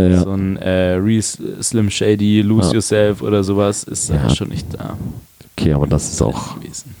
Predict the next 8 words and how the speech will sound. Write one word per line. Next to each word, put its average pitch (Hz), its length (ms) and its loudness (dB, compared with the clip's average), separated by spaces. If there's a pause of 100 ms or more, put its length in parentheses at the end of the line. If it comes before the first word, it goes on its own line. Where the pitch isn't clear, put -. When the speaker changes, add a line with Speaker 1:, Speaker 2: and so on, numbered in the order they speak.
(1400)
Speaker 1:
da - 140 -10
hast - 180 -2
du 76 60 2
eins 78 320 0
genannt, 80 460 0
was - 460 0
definitiv, 76 1000 -2
äh, - 300 -2